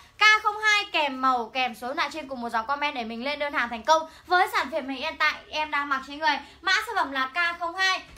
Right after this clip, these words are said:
K không hai kèm màu kèm số điện thoại trên cùng một dòng comment. K không hai em có đến ba tông màu này. Màu đầu tiên em đặt là một màu xanh navy này, một màu xanh tím than nhé ạ. Rồi nào, ba trăm năm mươi nghìn. K không hai màu nâu này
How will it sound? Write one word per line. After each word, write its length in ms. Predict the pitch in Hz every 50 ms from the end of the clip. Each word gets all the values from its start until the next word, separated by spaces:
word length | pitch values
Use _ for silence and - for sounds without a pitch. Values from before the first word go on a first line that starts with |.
| - -
K 180 | 427 440 440
không 160 | 427 415 415 415
hai 200 | 415 415 403 - -
kèm 260 | 339 302 277 269 269
màu 240 | 269 269 262 240 233 240
kèm 200 | 269 254 233 -
số 60 | 247 247
điện 80 | 294
thoại 120 | 359 320 277 320
trên 100 | 320 -
cùng 140 | 294 269 247
một 100 | 240 240
dòng 180 | 240 233 233 285
comment. 320 | 294 302 320 330 320 277 - - - -
K 40 | - 440 440 440
không 120 | 453 427 427
hai 220 | 440 440 427 427 403
em 100 | 403 381 339
có 100 | 330 320 -
đến 100 | - -
ba 180 | - 381 370 392 370
tông 160 | 359 349 349
màu 200 | 330 302 269 247 247
này. 120 | 247 - - - - - - _ - _ _ _ _ - - - _ _ _ _ -
Màu 180 | 359 381 381
đầu 100 | 370 381 381
tiên 100 | 427 453 453
em 140 | 440 440 427
đặt 160 | 415 370 294
là 120 | 294 285 277
một 160 | 277 277 277
màu 360 | 262 269 277 285 285 277 269
xanh 260 | - 381 359 349 349
navy 380 | 349 359 349 - 381 370 370 349
này, 180 | 285 247 240 247 -
một 120 | 254 269 262
màu 100 | 262 262
xanh 200 | 262 339 330 330
tím 220 | - 320 302 294 320
than 240 | 427 403 370 359
nhé 60 | 370 415
ạ. 140 | 427 370 - - - - - - -
Rồi 220 | 381 370 359 359
nào, 240 | 349 339 320 277 240 - -
ba 220 | 349 381 381 370 370
trăm 180 | 381 349 349 349
năm 140 | 359 359 349
mươi 80 | 349
nghìn. 220 | 349 330 277 - - - - - -
K 200 | 440 440 453 440
không 140 | 453 440 440 440
hai 200 | 427 427 403 370
màu 240 | 359 339 311 302
nâu 320 | 285 302 359 381 370 370 349
này 180 | 311 254 247